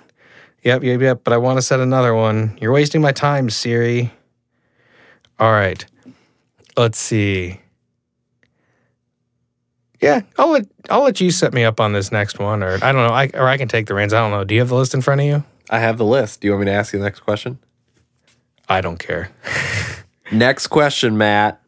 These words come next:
Speaker 1: Okay.
Speaker 2: Setting
Speaker 1: Start.
Speaker 2: final level first slash monoing bass. This would mean to me,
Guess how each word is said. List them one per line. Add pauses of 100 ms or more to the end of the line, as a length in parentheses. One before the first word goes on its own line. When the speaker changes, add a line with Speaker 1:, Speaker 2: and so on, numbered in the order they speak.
(540)
Speaker 1:
Okay.
Speaker 2:
Setting
Speaker 1:
Start.
Speaker 2:
final
level
first
slash
monoing
bass.
This
would
mean
to
me,